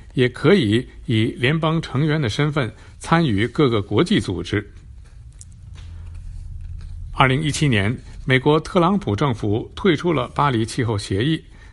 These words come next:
但是美国的加州却独自与中国签署了扩大绿色技术的协议。时任州长布朗前往北京，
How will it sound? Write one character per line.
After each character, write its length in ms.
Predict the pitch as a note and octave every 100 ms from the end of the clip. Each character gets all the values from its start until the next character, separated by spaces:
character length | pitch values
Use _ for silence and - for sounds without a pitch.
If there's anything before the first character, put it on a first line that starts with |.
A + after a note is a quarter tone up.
| - -
但 160 | C#3 C3+
是 240 | C3+ A#2+
美 140 | C3 G#2+
国 100 | C#3+
的 140 | A#2
加 240 | A2 D3+ D#3
州 260 | D#3+ E3+ E3
却 200 | B2+ A2+
独 200 | A#2 E3
自 260 | F3 C#3 A2
与 180 | A#2 G#2+
中 220 | A#2 C3+
国 320 | A2+ G2 A#2+ - - -
签 220 | C3 B2
署 160 | A2+
了 160 | F#2+ G#2
扩 280 | - - E3+
大 240 | D3+ A#2+ - -
绿 220 | E3+ B2
色 240 | A2+ F#2+
技 160 | - F#2+
术 120 | F#2
的 80 | E2
协 300 | - F2 F#2
议。 160 | A2 - - - - - - - -
时 200 | - C3+
任 180 | D#3 C3
州 160 | D3+
长 280 | C3+ G#2 G#2+
布 160 | A2+ D#3+
朗 360 | G2+ F#2+ A2+ -
前 180 | - B2
往 160 | B2
北 160 | G#2+ F2
京， 240 | G2+ A#2